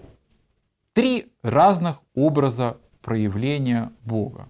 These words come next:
И нетрудно догадаться, что все эти три образа отождествляются с тремя лицами Троицы. То есть Бог может проявлять себя как Отец,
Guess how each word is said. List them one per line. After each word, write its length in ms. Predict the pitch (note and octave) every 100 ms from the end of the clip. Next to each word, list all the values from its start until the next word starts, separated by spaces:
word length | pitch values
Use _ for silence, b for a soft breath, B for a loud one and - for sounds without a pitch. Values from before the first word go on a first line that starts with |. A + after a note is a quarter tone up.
| _ _ _ _ _ _ _ _ _ _ _ _
И 100 | G3
нетрудно 400 | D#3+ C3+ C#3 A#2
догадаться, 640 | G#2+ A2 C3+ A#3+ C4 B3+ A3 b b b b
что 220 | _ - A#2+
все 300 | - B2+ B2+
эти 160 | -
три 380 | G#2+ C#3+ A2+ - _ _ -
образа 500 | F#3 G#3 G3 D3+ B2+
отождествляются 1080 | A2+ - A#2 A#2 A#2 F3 F3+ E3+ - C3 A2
с 60 |
тремя 340 | - A#2 C#3 D3
лицами 400 | A2 A2+ G2+ G2
Троицы. 540 | - - A2+ A2 _ _ _ b b b
То 140 | D#3+
есть 200 | A2+ - _ _ _ -
Бог 480 | A#2 G3 D3+ - -
может 480 | C#3+ E3 B2 A#2 -
проявлять 680 | A#2+ C3 C#3+ D3+ C3+ G2+
себя 320 | - A2+ A2 G2
как 220 | E3+ F3+
Отец, 360 | D#3 - A#2+